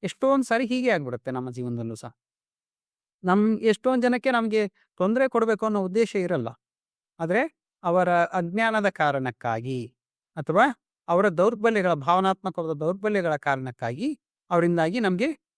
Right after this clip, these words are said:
ತೊಂದ್ರೆ ಉಂಟಾಗತ್ತೆ. ಆದ್ರಿಂದ ಅಂಥವರ ಸಹವಾಸ ಯಾವತ್ತೂ, ಅಥವಾ ಅಂಥವ್ರನ್ನ ನಂಬಿ ದೊಡ್ಡ ದೊಡ್ಡ ಕೆಲಸಗಳನ್ನು ಕೊಡೋದು ಅಥವಾ ಒಪ್ಪಿಕೊಳ್ಳೋದು, ಅವರ ಮೇಲೆ ಅವಲಂಬನೆಯಾಗೋದು ತುಂಬಾ ಅಪಾಯಕಾರಿ.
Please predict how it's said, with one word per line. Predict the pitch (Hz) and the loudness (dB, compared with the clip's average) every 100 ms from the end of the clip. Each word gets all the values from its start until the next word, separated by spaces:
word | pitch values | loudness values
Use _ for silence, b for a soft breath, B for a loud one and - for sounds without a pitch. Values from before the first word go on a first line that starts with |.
| _ | _
ತೊಂದ್ರೆ | - 190 254 | -2 2 2
ಉಂಟಾಗತ್ತೆ. | 214 143 131 113 - 127 117 - _ _ | 2 2 0 -2 -6 -6 -6 -10 _ _
ಆದ್ರಿಂದ | 147 190 196 190 131 | -2 0 2 0 0
ಅಂಥವರ | 170 151 208 233 233 185 | -2 -2 -2 0 0 0
ಸಹವಾಸ | - 160 196 180 120 - 147 196 _ _ _ | 0 -2 0 0 0 -2 -4 -6 _ _ _
ಯಾವತ್ತೂ, | 160 180 156 156 | -2 0 0 0
ಅಥವಾ | 151 175 226 | -2 0 2
ಅಂಥವ್ರನ್ನ | 185 175 190 180 180 | 2 0 0 2 0
ನಂಬಿ | 170 180 208 202 | 0 0 -2 -2
ದೊಡ್ಡ | 175 175 | -2 -2
ದೊಡ್ಡ | 180 175 | -2 -4
ಕೆಲಸಗಳನ್ನು | 170 165 156 165 156 151 | -2 -4 -4 -2 -2 -2
ಕೊಡೋದು | - 156 131 123 127 | -4 -4 -4 -4 -4
ಅಥವಾ | 123 135 | -4 -2
ಒಪ್ಪಿಕೊಳ್ಳೋದು, | 139 160 - 180 143 123 117 123 120 - _ _ _ | -2 -2 -4 -2 0 0 -4 -8 -12 -16 _ _ _
ಅವರ | 175 175 175 | 4 4 4
ಮೇಲೆ | 175 170 160 156 - _ _ _ - | 2 2 2 0 -4 _ _ _ -4
ಅವಲಂಬನೆಯಾಗೋದು | 170 208 208 196 165 143 131 147 247 | 2 2 4 2 2 2 0 -4 -6
ತುಂಬಾ | 196 220 240 | -4 -2 0
ಅಪಾಯಕಾರಿ. | - 170 160 - 110 | 0 0 0 -2 -6